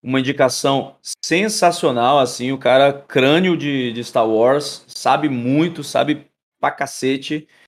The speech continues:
É, deixa eu pensar aqui. Tem o, o, o Kaique, né? O Kaique Isoton, que eu mencionei ele aqui também no nosso papo. Também seria um, um, uma puta força aí pra, pra conversar sobre cinema,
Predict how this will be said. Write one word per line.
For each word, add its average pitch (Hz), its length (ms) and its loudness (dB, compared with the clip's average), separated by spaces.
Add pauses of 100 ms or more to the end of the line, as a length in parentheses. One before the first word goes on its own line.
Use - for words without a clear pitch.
(320)
É, 127 760 6
deixa 117 300 -2
eu 139 60 0
pensar 139 400 0
aqui. 123 300 -2
Tem 190 320 0
o, 226 60 4
o, 165 440 4
o 151 60 -2
Kaique, 175 560 4
né? 165 160 2
O 190 100 0
Kaique 147 400 0
Isoton, 139 460 -2
que - 60 -6
eu 156 40 -2
mencionei 135 440 -4
ele 135 100 -2
aqui - 180 -6
também 117 260 -6
no 117 80 -8
nosso 113 300 -8
papo. 143 420 0 (380)
Também 123 240 -2
seria 131 280 -2
um, 139 40 -4 (340)
um, 107 380 -12
uma 113 120 -6
puta 131 320 -6
força 131 500 0
aí 117 160 2
pra, 107 320 0
pra 117 160 -6
conversar 123 300 -2
sobre 131 200 -4
cinema, 139 840 0